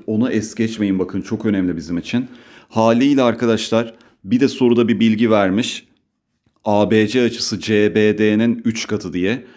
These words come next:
O zaman üç alfa olması lazım tüm açının. Buraya kaldı alfa. Fark ettiniz mi bilmiyorum ama burada bir açıortay geldi gördünüz mü? Haliyle yirmi yedinin x'e oranı on ikinin on beşe oranı. Şimdi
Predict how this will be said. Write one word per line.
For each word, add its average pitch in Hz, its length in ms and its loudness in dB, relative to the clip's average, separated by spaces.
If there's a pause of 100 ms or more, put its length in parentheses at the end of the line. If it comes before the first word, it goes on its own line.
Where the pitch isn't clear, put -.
(200)
O 98 100 -6
zaman 117 460 2
üç 135 200 0
alfa 123 300 2
olması 107 340 2
lazım 98 360 0
tüm 117 180 0
açının. 113 480 -2
Buraya 110 280 2
kaldı 127 320 2
alfa. 127 540 0 (380)
Fark 120 340 0
ettiniz 151 440 -2
mi 143 100 2
bilmiyorum 147 400 2
ama 131 240 4
burada 120 260 2
bir 139 200 2
açıortay 127 680 2
geldi 98 300 2
gördünüz 101 540 0
mü? 87 100 -4 (400)
Haliyle 113 880 0 (280)
yirmi 110 400 2
yedinin 127 580 2
x'e - 360 -4
oranı 165 460 2 (720)
on 160 180 2
ikinin 175 640 2 (360)
on 165 260 2
beşe 120 240 2
oranı. 82 400 -4 (280)
Şimdi 151 560 -2